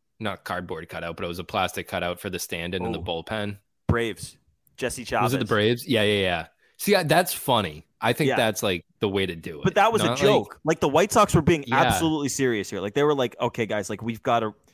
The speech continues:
Speaker 2: we gotta
Speaker 1: Yeah.
Speaker 2: rally for our boy. He's
Speaker 1: Like,
Speaker 2: like, he's
Speaker 1: let's
Speaker 2: gonna
Speaker 1: be
Speaker 2: die when it's
Speaker 1: self-aware.
Speaker 2: actually,"
Speaker 1: Let's be
Speaker 2: he, like,
Speaker 1: self-aware.
Speaker 2: sprained his ankle or something. Like, I don't know.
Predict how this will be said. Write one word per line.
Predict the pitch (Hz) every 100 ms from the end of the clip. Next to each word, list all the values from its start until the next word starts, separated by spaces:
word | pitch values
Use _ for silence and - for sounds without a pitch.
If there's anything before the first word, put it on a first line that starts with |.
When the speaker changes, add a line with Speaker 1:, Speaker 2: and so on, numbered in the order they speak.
| _ -
Speaker 2:
we | 123
gotta | 135 117
Speaker 1:
Yeah. | 123
Speaker 2:
rally | 127 127
for | - 127
our | 120
boy. | 110 120 107
He's | 110 139
Speaker 1:
Like, | 123
Speaker 2:
like, | 98
he's | 113 107
Speaker 1:
let's | 170
Speaker 2:
gonna | 120
Speaker 1:
be |
Speaker 2:
die | 196 120
when | 175
it's | 170
Speaker 1:
self-aware. | 143 123 107
Speaker 2:
actually," | 98 113 -
Speaker 1:
Let's | 135 -
be | 135 131
Speaker 2:
he, |
like, | 143 110
Speaker 1:
self-aware. | 120 95
Speaker 2:
sprained | 117 117
his | 117
ankle | 110 104 110
or | 107
something. | 120 113 117
Like, | 104 85 -
I |
don't | 104 -
know. | -